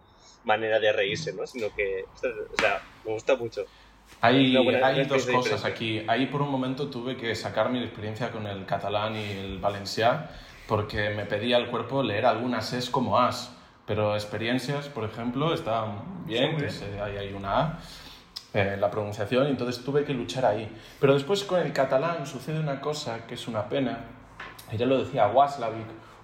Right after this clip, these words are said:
Speaker 2: un, un terapeuta sistémico, el cual es una auténtica referencia para aquellos que nos dedicamos a la, a la psicología clínica y en este caso en esa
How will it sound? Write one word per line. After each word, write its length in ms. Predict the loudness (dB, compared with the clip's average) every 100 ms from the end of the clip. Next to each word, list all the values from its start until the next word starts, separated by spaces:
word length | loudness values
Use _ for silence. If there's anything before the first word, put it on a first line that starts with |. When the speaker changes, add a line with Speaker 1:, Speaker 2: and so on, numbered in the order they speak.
| -2
Speaker 2:
un, 960 | 2 4 2 0 -2 -2 -4 -4 -6 -8
un 140 | -6
terapeuta 480 | 2 4 2 -2 -4
sistémico, 800 | -6 -10 -6 -4 -2 -4 -4 -4
el 80 | -4
cual 240 | -4 -4
es 100 | -4
una 100 | -6
auténtica 440 | -6 -6 -6 -2 -2
referencia 580 | -2 -6 -6 -6 -6 -6
para 140 | -4 -6
aquellos 260 | -6 -10
que 100 | -10
nos 160 | -10 -6
dedicamos 520 | -6 -4 -6 -6 -8
a 40 |
la, 380 | -6 -4 -6 -8 -16 -20 -20 -10
a 60 | -4
la 60 | -4
psicología 640 | -4 -4 -4 -4 -4 -2
clínica 520 | -4 -6 0 -2 -2 -6
y 60 |
en 120 | -6 -4
este 280 | -6 -6
caso 440 | 2 2 2 -6 -10 -12
en 160 | -12 -8
esa 720 | -8 -4 0 0 -2 -8 -12